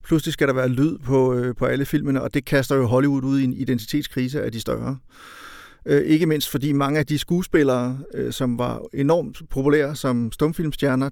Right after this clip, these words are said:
de, øh, snakkede et meget gebrokkent engelsk, fordi de kom fra alle mulige steder i verden. Eller også havde de stemmer, som overhovedet ikke egnede sig til at blive hørt, enten i radioen for den sags skyld, eller, øh, eller på et filmlydspor. Og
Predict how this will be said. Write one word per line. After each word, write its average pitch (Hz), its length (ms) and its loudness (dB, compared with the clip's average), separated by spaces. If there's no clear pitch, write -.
de, 143 200 -2
øh, 135 240 0
snakkede 131 300 -2
et 131 60 -4
meget 123 220 -2
gebrokkent 135 500 -4
engelsk, 113 380 -6
fordi 127 160 -8
de 127 120 -12
kom - 200 -2
fra 117 120 -2
alle 139 140 -2
mulige 135 260 -2
steder 127 260 0
i 127 100 0
verden. 120 400 -4
Eller 131 140 2
også 131 160 0
havde 151 100 4
de 139 120 -2
stemmer, 135 380 0
som 123 200 -2
overhovedet 120 260 2
ikke - 100 -4
egnede 131 360 0
sig 151 180 -4
til 127 220 -2
at 127 100 -4
blive 127 160 -2
hørt, 113 320 0
enten 131 300 -4
i 113 100 -2
radioen 123 420 -8
for 131 80 -8
den 123 100 -8
sags 127 180 -4
skyld, 135 260 -6
eller, 123 280 0
øh, 120 380 0
eller 123 120 0
på 139 140 0
et 135 60 0
filmlydspor. 127 800 0
Og 139 300 2